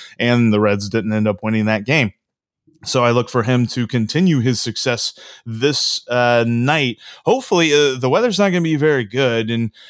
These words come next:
he's an interesting case because when you look at some different stuff, and it's kinda hard to break down because really when you talk about breaking down by weather and things like that,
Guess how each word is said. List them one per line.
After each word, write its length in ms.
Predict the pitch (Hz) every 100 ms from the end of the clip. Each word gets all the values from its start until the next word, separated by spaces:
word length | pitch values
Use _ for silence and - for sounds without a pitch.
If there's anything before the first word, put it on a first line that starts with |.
| - _ -
he's 300 | 208 240 233
an 140 | 208
interesting 580 | 233 - 233 - 196 156
case 320 | 131 101 -
because 400 | 135 123 139 123
when 140 | 151
you 100 | 156
look 240 | 156 196 -
at 220 | 180 175
some 240 | - 143 131
different 320 | 156 143 127
stuff, 400 | - 135 135 131
and 100 | 135
it's 140 | 131
kinda 300 | - 233 226
hard 180 | 156 160
to 60 | 117
break 240 | 127 127
down 240 | 127 127
because 420 | 117 107 127 117 - - - -
really 360 | 143 156 147 120
when 280 | 113 123
you 120 | 120 110
talk 180 | 127
about 240 | 117 113 98
breaking 400 | 113 127 123 113
down 300 | 113 117 110
by 120 | 101
weather 400 | 95 117 120 117
and 220 | 110 110
things 240 | 120 113 110
like 160 | 101
that, 300 | 117 117 113